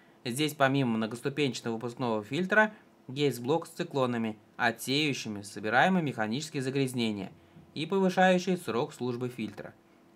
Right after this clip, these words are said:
За движение отвечают два колеса с протектором, размещённые на пружинном подвесе, дополненные роликом спереди.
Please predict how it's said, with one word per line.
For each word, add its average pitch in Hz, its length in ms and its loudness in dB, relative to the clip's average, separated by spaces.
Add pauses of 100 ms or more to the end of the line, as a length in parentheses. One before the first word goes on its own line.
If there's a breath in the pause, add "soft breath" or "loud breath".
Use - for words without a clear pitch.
(100)
За 110 180 -2
движение 196 500 2
отвечают 175 480 2
два 147 180 4
колеса 156 460 2
с 120 60 -8
протектором, 113 720 -2 (440 soft breath)
размещённые 117 680 0
на 180 120 0
пружинном 123 400 -2
подвесе, 113 540 -2 (540 soft breath)
дополненные 208 600 4
роликом 156 400 0
спереди. 117 520 -6